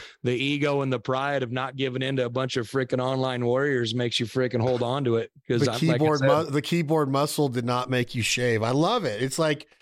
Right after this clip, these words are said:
Speaker 2: if they only knew who they were talking to, that just shows you right there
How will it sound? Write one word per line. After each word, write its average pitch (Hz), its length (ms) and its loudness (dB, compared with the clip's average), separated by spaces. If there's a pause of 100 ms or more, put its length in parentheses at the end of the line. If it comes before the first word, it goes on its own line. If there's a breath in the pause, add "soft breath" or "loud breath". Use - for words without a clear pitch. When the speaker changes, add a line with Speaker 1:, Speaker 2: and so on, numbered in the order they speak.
(220 soft breath)
Speaker 2:
if 156 160 0
they 185 180 2
only 214 220 4
knew 170 240 4
who 147 240 4
they 156 140 4
were 139 100 2
talking 135 300 0
to, 139 60 -2
that 202 160 0
just 226 200 2
shows 180 340 2
you 135 120 0
right 147 340 0
there 104 300 -2